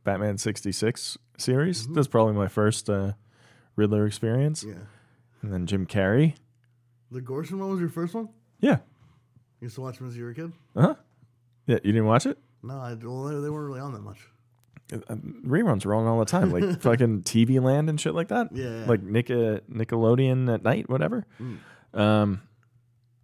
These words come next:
Speaker 1: what else? Th-, I mean, that, and then he's in the comics. He pops up in the comics. He's a, he's, I, I don't know. I feel like when I was reading the comics as a kid, he was l-,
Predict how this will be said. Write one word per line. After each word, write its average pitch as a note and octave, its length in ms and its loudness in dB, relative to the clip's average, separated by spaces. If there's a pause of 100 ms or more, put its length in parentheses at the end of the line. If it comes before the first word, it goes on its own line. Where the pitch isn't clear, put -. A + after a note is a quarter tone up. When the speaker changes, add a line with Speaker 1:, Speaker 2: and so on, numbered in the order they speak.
(160)
Speaker 1:
what A2+ 180 2
else? D#2 440 -2 (400)
Th-, C4+ 100 0
I - 120 -2
mean, G3+ 160 4
that, G#2+ 200 4
and C3 180 4
then A2+ 60 4
he's G2 180 2
in F#2 60 -2
the E2+ 80 -4
comics. E2 400 -4
He E3+ 100 4
pops D#3+ 300 2
up A2+ 100 2
in G2+ 60 -2
the F2 80 -2
comics. F2 320 -4
He's D3 160 -2
a, C#3+ 100 -2
he's, C3 380 -2 (880)
I, D3 120 -4
I - 20 -10
don't B2 220 -2
know. G2+ 100 2
I F2+ 80 2
feel C#3 160 2
like A#2 80 2
when A2+ 100 0
I G#2+ 60 0
was G2 100 -2
reading F#2 220 -2
the E2+ 80 -8
comics F2+ 400 -6
as F#2 120 -6
a F2+ 60 -10
kid, F2+ 220 -4
he E2+ 100 -2
was E2+ 220 -4
l-, E2+ 100 -14